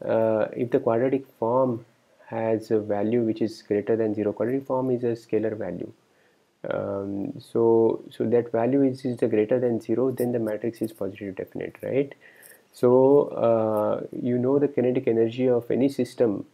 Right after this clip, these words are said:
okay, will always be positive. Okay, from that simple kind of a, um, physical analogy,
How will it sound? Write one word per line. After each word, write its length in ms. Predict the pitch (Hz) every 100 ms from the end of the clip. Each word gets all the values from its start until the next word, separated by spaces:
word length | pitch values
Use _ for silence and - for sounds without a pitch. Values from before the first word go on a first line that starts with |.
| _ _ _ _
okay, 240 | 110 -
will 220 | 113 113 113
always 320 | 113 123 120
be 100 | 120
positive. 540 | 120 104 98 - - - _ _ _ _ _ _ -
Okay, 360 | - 117 113 113 _ _ -
from 160 | 113
that 180 | 113 113
simple 460 | 127 127 127 147 139
kind 160 | 131
of 160 | 123 -
a, 520 | 123 120 117 - -
um, 320 | 110 107 101
physical 420 | 101 113 113 127 117
analogy, 720 | 104 104 110 - 107 104 139